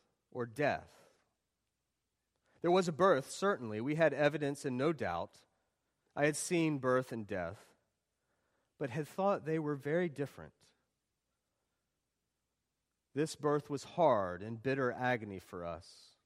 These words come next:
like death, our death. We returned to our places, these kingdoms,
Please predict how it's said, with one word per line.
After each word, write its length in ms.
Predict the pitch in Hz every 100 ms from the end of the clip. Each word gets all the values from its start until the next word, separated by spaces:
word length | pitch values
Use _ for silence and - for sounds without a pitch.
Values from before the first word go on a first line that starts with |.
| _ _ _ _ _ _ -
like 260 | 123 107
death, 320 | 127 120 78 - _ _ _ _ _ _ _ _ _ _ -
our 300 | 131 139 92
death. 380 | 80 80 78 - - _ _ _ _ _ _ _ _ _ _ _ _ _ _ _ _ _ _ _ _ _ _ _ _ _ _ _ _ _ _ _ _
We 80 | -
returned 440 | 127 127 165 165 165
to 100 | 175
our 100 | 151
places, 600 | - 104 92 95 92 107
these 300 | 113 131 -
kingdoms, 680 | 156 143 101 85 87 101